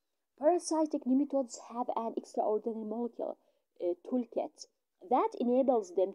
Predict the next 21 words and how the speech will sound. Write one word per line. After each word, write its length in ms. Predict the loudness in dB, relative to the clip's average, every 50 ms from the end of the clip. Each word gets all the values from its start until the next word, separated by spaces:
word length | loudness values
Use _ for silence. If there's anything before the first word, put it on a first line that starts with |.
| -4
to 160 | -4 -4 -2 -2
redirect 720 | -2 -2 -2 2 2 2 2 4 4 2 2 2 0 -4 -8
some 300 | -10 -6 -4 -4 -2 -2 -2
of 160 | -2 -2 -2
the 120 | -4 -8 -8
serofunctions 1000 | -4 0 2 2 2 2 0 -4 -6 -6 -6 -6 -8 -10 -8 -6 -6 -4 -6 -8 -10 -16 -20 -10 -6
of 80 | -6 -2 2
their 160 | 4 4 4 4
hosts. 560 | 4 2 2 2 2 0 _ _ -20 -20 -20 _ -4
Plant 300 | -2 0 2 2 0 0
parasitic 600 | 0 0 0 0 -2 -2 -2 -2 -2 -4 -6 -2
nematodes 520 | 2 2 2 2 0 -2 -4 -4 -4 -6 -10 _ _ _ _ _ -10
inject 300 | -10 -6 -4 -4 -4 -4 -4 0
molecules 640 | 4 4 4 4 4 2 2 4 4 2 2 0 2
that 260 | 2 2 4 2 0 0
induce 480 | -2 -4 0 2 4 4 4 4 2 0
the 140 | 0 0 0
development 500 | 0 0 0 0 0 0 -2 -8 -8 -8 -6
of 80 | -8 -6 -6
root 160 | -6 -8 -8 -6
cells, 380 | -4 -2 0 0 0 -2 -6